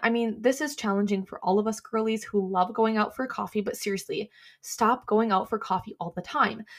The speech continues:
Limit it to, like, once a week treat or once every other week, not every single day. When you're at home, you can really see what goes into your coffee. You can look at the quality. You can get, like, the best almond milk, the best, you know, sweeteners to go with it.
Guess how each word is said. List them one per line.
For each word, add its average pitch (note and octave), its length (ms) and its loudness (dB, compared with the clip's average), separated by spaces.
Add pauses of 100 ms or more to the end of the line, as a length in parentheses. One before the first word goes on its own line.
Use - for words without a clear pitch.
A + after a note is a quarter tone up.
(200)
Limit D4+ 200 2
it F#4 120 6
to, - 140 -4
like, B3 200 0
once G#3+ 380 2
a C#4+ 60 0
week C4+ 200 -2
treat A3 340 0
or G3 100 2
once G3+ 280 -2
every G3 260 0
other G3+ 160 -6
week, B3 280 -4
not A3 300 2 (100)
every A3 280 4
single G3 460 -6 (140)
day. F#3 400 -2 (380)
When B3 120 2
you're G4 160 8
at D4+ 60 0
home, A3+ 220 2
you A#3 80 0
can G#3+ 160 -6
really C4 180 0
see - 280 0
what G3+ 160 4
goes A3+ 200 2
into A#3+ 220 -2
your A#3 80 0
coffee. A#3+ 400 -2
You A3+ 100 -2
can G3 160 -2
look F#3+ 140 -2
at G#3 80 -4
the G3+ 60 -2
quality. B3+ 460 4
You A#3 100 -6
can A3 120 -2
get, G3+ 160 4
like, G3 160 -2
the F#3+ 80 2
best F3+ 300 0 (100)
almond A#3+ 320 4
milk, A3+ 260 2
the G#3 80 0
best, F3+ 320 0 (360)
you A3 80 4
know, G3+ 60 6
sweeteners B3+ 640 0
to A#3+ 100 -4
go A3 120 4
with A3 180 2
it. A3+ 160 2